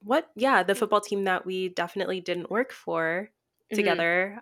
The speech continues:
Speaker 1: um, as student equipment managers.
Speaker 2: Yeah,
Speaker 1: So
Speaker 2: definitely didn't happen. <laughs>
Speaker 1: <laughs>
Speaker 2: But yes, we are a podcast about fun things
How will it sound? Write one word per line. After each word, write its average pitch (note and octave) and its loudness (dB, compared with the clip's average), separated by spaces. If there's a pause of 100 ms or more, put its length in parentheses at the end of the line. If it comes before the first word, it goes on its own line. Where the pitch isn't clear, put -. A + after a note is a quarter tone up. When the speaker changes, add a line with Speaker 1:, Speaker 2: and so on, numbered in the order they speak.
Speaker 1:
um, F3 2
as F3+ -4
student F#3+ -6
equipment A#3 -6
managers. F3 -8 (440)
Speaker 2:
Yeah, F#3 2
Speaker 1:
So F3 2
Speaker 2:
definitely G#3+ 2
didn't G3 -2
happen. E3+ -4 (260)
<laughs> F4+ 12 (1400)
Speaker 1:
<laughs> - 4
Speaker 2:
But C4+ 4
yes, B3 6 (360)
we D4 6
are B3 8
a A#3 2
podcast G#3+ 4
about F3 4 (580)
fun G#3+ 2
things E3+ -4